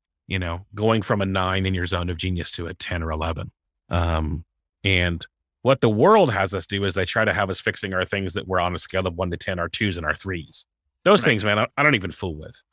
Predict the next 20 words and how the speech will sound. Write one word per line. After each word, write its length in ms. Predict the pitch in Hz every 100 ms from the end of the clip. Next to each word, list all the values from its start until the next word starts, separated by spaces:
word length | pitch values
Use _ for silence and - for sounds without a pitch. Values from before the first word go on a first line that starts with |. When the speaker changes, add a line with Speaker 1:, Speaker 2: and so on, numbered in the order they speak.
| -
Speaker 1:
I'm 100 | 156
outsourcing 600 | 107 110 - - 214 196
all 80 | 190
that 200 | 98 -
stuff 340 | 185 165 190
now. 200 | 175 180 -
Speaker 2:
<laughs> 300 | 196 - 190 - - -
Speaker 1:
Right? 280 | 113 147 170 _ _ _ -
Speaker 2:
Right. 280 | 117 107 101
Speaker 1:
Um, 380 | 98 95 95 - _ _ _
and 140 | 131 170
that's 160 | 170
where 80 | 160
the 80 | 135
thing 180 | 175 135
is, 140 | 104
it's 140 | 110
like 160 | 113 104
you 120 | 110
learn. 560 | 110 127 135 113 110